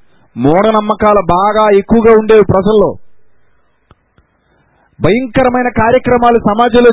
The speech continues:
జరిగేవి. ప్రతి అజ్ఞానాన్ని నమ్మేవారు, దాన్ని పెంచి పోషించేవారు, దానికి వత్తాసు పలికేవారు. అలాంటి నీచులున్న సమాజంలోనికి, మరీ అజ్ఞానంలో కొట్టుమిట్టాడుతున్న సమాజంలోనికి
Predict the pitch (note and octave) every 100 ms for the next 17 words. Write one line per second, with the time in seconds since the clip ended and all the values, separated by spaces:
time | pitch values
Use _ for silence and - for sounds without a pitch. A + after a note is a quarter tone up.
0 | G3+ A#3 A3+ G3 G#2 - _ _ _ _
1 | _ _ _ _ _ _ - - B3+ A3
2 | F#3 A#3 B3+ B3 B3 B3+ A#3 B3 B3+ E3+
3 | G2+ F#2 _ _ _ _ _ _ - C#3
4 | C#3+ - F#3 G3 - F#3+ G#3 G3+ - D3+
5 | G2+ - - _ _ _ _ _ _ _
6 | _ - F3 E3+ D3 D3+ - C4 - A#3
7 | A3 F#3+ B2+ E2+ G#2+ _ _ _ _ _
8 | _ _ _ _ - F3 G#3+ G3 G#3 C4+
9 | D4+ C#4+ B3+ A#3+ F#3 A3 G3+ G3 E3 D#3+
10 | - D#3 G2 - _ _ _ _ _ _
11 | A2 C#3 A#3 B3+ F#3 A3+ G#3+ G3+ F#3 F3
12 | D3+ F#3 F#3+ - D#3+ - D3 C#3 B2 C#3
13 | C#3 C#3 B2 A2+ B2+ G#2